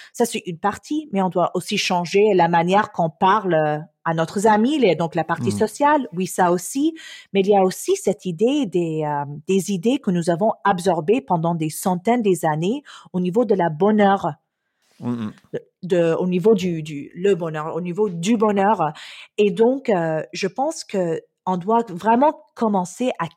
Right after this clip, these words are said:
Speaker 1: questionner notre propre relation avec le travail. Et c'est ça qui est vraiment dur parce que on se rend compte qu'on a beaucoup des idées sur notre propre isen-, identité qu'on a créées, euh, pendant notre vie,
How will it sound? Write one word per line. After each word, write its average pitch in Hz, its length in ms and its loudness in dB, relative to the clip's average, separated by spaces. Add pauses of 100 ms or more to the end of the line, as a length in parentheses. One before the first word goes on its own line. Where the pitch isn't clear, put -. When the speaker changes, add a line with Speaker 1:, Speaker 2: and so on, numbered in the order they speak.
Speaker 1:
questionner 208 880 -2 (300)
notre 185 320 -4
propre 247 540 -2
relation 180 600 0
avec 165 320 -2
le 156 80 -4
travail. 156 460 -4 (880)
Et 185 80 0
c'est 185 160 -2
ça 254 260 0
qui 233 220 -2
est 170 60 2
vraiment 170 320 0
dur 262 260 -2
parce 180 240 -2
que 269 120 0 (420)
on 175 100 -2
se 185 140 -4
rend 185 180 0
compte 302 460 -2 (480)
qu'on 185 340 2
a 175 80 2
beaucoup 185 480 0
des 226 280 0
idées 185 260 2
sur - 180 -8
notre 170 260 -2
propre 202 360 -4
isen-, 160 420 -4
identité 190 720 -2 (560)
qu'on 196 160 2
a 170 140 -2
créées, 190 580 0
euh, 156 400 0
pendant 170 300 0
notre 160 320 -4
vie, 202 320 -6